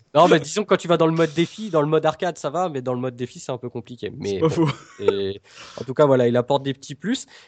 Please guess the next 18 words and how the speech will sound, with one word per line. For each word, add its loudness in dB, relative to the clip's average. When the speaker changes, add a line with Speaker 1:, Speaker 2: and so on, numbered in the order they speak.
Speaker 1:
Et 2
juste -2
donc 0
sur -6
ce, -2
sur -8
ce -2
jeu, 0
je -10
voulais 4
mentionner 4
l'existence, 0
euh, 4
d'une -4
borne, 4
euh, 0
vraiment 0
magnifique. -2